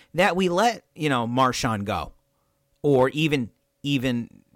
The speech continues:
I hate to say it, Bergeron. Maybe it's time. Who knows?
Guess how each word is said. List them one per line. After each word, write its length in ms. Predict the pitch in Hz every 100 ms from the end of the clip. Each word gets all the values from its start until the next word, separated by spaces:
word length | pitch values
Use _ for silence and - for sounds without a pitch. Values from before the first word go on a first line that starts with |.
| 113 147 _ _ -
I 200 | 76 90
hate 200 | - 98
to 80 | -
say 280 | - 151 226
it, 120 | 151
Bergeron. 540 | 156 247 202 120 71 - _ _ _ _ _ _ _ _ _ _ _ _ _ _ _ _
Maybe 340 | 113 147 180 185
it's 180 | -
time. 420 | - 135 240 160 -
Who 160 | - 190
knows? 500 | 202 262 - -